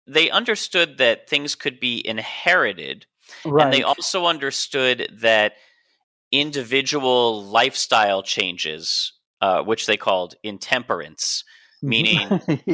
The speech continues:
Speaker 2: Yeah.
Speaker 1: drunks, sots, uh, peasants, I don't know what,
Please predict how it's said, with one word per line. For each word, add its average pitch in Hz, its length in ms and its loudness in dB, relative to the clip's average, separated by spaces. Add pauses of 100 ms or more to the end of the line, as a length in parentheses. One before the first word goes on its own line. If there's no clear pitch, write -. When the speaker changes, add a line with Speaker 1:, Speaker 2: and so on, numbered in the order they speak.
(140)
Speaker 2:
Yeah. - 80 0
Speaker 1:
drunks, - 960 -2 (460)
sots, - 920 2 (380)
uh, 98 560 4 (760)
peasants, 117 840 -2
I 107 120 2
don't 104 120 -2
know 87 160 -6
what, 87 300 -10